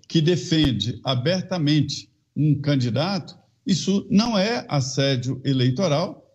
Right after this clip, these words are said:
e nem é contra o patrão quem vota de um lado e quem vota de outro. Mas traduz esta C P I, e eu assustei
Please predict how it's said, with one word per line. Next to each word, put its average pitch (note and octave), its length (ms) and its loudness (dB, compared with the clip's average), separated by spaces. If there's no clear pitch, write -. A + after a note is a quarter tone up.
e F#4+ 160 -4
nem G#3+ 300 0
é E3 100 0
contra D3+ 680 2
o C#3 100 -2
patrão D3 480 0
quem C#4+ 140 -4
vota D3 360 2
de D3 100 -4
um E3 60 0
lado D3 380 0
e D3 100 0
quem F#3 160 2
vota C#3 340 2
de C#3 120 2
outro. G#2+ 360 2
Mas D#3 380 4
traduz F#3+ 960 0
esta C3 420 0
C D#3 200 -2
P E3 160 2
I, E3+ 340 2
e C#3 180 6
eu D3 340 2
assustei F3 720 -2